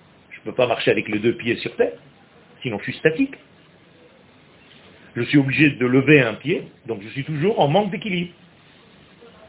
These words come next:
Donc Dieu me demande de perdre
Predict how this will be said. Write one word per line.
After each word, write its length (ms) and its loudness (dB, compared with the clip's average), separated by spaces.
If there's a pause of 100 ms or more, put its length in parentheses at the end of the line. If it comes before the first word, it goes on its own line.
(280)
Donc 220 6
Dieu 180 4
me 140 4
demande 460 2 (720)
de 160 6
perdre 640 2